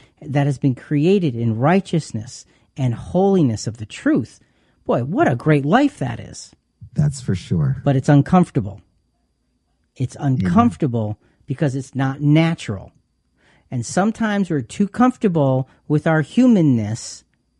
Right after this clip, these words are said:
Speaker 1: and we don't want the discomfort of changing. But that's what the apostle is telling us we have to be striving up towards. So here's the thing, you know, in relation to the John Mark experience and Paul and Barnabas,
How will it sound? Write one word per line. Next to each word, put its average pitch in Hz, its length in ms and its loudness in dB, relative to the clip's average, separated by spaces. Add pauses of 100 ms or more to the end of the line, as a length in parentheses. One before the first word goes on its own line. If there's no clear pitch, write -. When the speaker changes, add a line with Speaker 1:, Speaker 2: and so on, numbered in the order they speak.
(400)
Speaker 1:
and 151 180 4
we 151 100 4
don't 170 240 4
want 175 240 2
the 165 80 -2
discomfort 175 640 -2
of 147 100 -2
changing. 156 580 0 (260)
But 123 200 -8
that's 143 400 -2
what 147 140 -4
the 139 100 -2
apostle 120 540 -6
is 123 140 -8
telling 131 340 -2
us 110 140 -8 (220)
we 123 100 -4
have 127 240 -4
to 123 80 -10
be 120 120 -4
striving 120 540 -2 (140)
up 135 260 -4 (280)
towards. 113 440 -6 (160)
So 170 320 -2 (320)
here's 269 240 0
the 175 80 -4
thing, 117 260 -6
you 135 80 0
know, 156 120 2
in 151 40 2
relation 170 360 -2
to - 120 -8
the 147 140 -4
John 151 360 2
Mark 147 340 2
experience 147 640 0
and 117 320 -4
Paul 143 260 0
and 135 100 2
Barnabas, 151 500 0